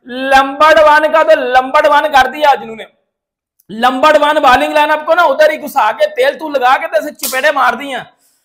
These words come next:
और निकलो सिगरेट तो सी तुम्हारी वो, एक एक करके बाहर निकलो, निकलो बाहर,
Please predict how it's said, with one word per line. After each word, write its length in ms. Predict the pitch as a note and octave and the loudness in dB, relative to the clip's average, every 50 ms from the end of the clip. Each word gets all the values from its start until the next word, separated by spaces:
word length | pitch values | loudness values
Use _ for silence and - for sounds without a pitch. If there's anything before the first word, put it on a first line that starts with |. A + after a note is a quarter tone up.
| _ _ _ - | _ _ _ 0
और 220 | F4 F4 F#4 F#4 F#4 | 2 2 4 2 2
निकलो 360 | F4+ F#4 F4+ F4+ F4+ F4+ F4 F4 F4 F4 E4+ E4+ | 0 -2 -2 0 2 4 6 6 6 6 6 4
सिगरेट 320 | E4+ E4+ E4+ F4 F4 F4 | 2 0 -2 -2 -2 -2
तो 180 | F4 F4+ E4+ E4 D#4 D#4+ | 0 0 0 0 0 -2
सी 80 | E4 | -6
तुम्हारी 400 | E4 E4+ E4+ E4 E4 D#4 D#4 D#4 | -4 -2 -2 0 0 -2 -2 -2
वो, 140 | D#4 D#4 D#4 | 0 0 2
एक 460 | D#4 D#4 D#4 D4+ C4 D#4 E4+ E4+ E4 | 2 0 -2 -4 -6 -8 -6 -4 -4
एक 140 | D#4+ D#4 D#4 - | -4 -4 -2 -2
करके 260 | D4 D4+ D4+ D4 D4+ | -2 0 0 0 0
बाहर 240 | D4+ D4 C#4+ C#4+ C#4 | 2 2 0 0 0
निकलो, 300 | C#4 A#3+ G#3+ A#3+ A#3+ G#3 D#3+ - _ _ _ | -2 -6 -6 -6 -6 -8 -10 -14 _ _ _
निकलो 240 | C4+ _ _ D#4+ D#4 | _ _ _ -8 -6
बाहर, 160 | C#4 C#4+ C#4 | -6 -8 -10